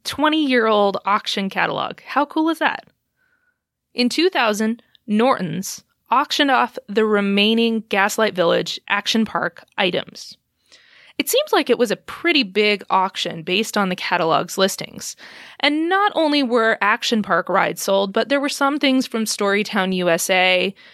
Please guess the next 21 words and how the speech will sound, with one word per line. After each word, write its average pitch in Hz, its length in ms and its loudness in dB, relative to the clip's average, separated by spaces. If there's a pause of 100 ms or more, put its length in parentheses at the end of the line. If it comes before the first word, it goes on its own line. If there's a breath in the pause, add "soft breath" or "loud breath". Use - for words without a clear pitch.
(180 loud breath)
and 202 380 2
they 226 80 0
even 247 240 0
sold 240 400 0
some 240 200 0
of 214 120 -6
Charliewood's 208 600 0
old - 220 -2
car 302 300 0
collection, 226 920 0
the 196 300 -2
original 220 520 0
bicycle 226 500 2
museum 214 500 0
collection 254 540 -2
from 214 160 0
the 185 60 -2
Gaslight 190 480 0
Village, 233 520 2
et 202 100 -6
cetera. - 360 -4